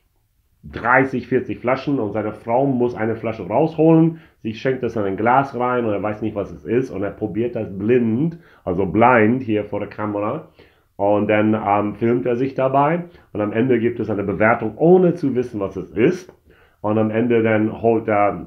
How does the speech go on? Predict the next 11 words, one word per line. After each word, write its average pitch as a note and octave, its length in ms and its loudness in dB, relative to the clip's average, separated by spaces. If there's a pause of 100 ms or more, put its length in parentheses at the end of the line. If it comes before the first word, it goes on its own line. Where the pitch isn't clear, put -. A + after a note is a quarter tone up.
die G2 120 -2
Flasche, G#2 420 -2
dann, F#2+ 380 -2
ähm, F#2 420 -2 (500)
beziehungsweise G2+ 480 -2
Umschlag, A2+ 480 0
findet G#2+ 220 2
er, F2+ 80 -2
was F#2+ 180 -4
es F2+ 140 -8
ist. F3+ 400 2